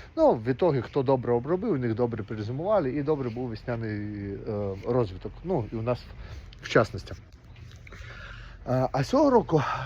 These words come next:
е, ісходя із того, що в прошлому році сім'ї гарно були оброблені, вони і, ну, літом в течение сезону їх менше кліщ їв, скажімо так, і сила сімей, звісно, що краще. А зараз вулики, ну, такі гарні, набиті.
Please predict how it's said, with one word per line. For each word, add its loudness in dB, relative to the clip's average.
е, 0
ісходя 2
із 2
того, 0
що -4
в -8
прошлому -2
році -4
сім'ї -6
гарно 0
були -8
оброблені, -2
вони 2
і, 2
ну, 4
літом 6
в -4
течение 2
сезону 2
їх 2
менше -2
кліщ -2
їв, 4
скажімо 0
так, 4
і 0
сила 2
сімей, -4
звісно, -6
що -8
краще. -10
А -4
зараз 6
вулики, 0
ну, 0
такі -2
гарні, 4
набиті. 2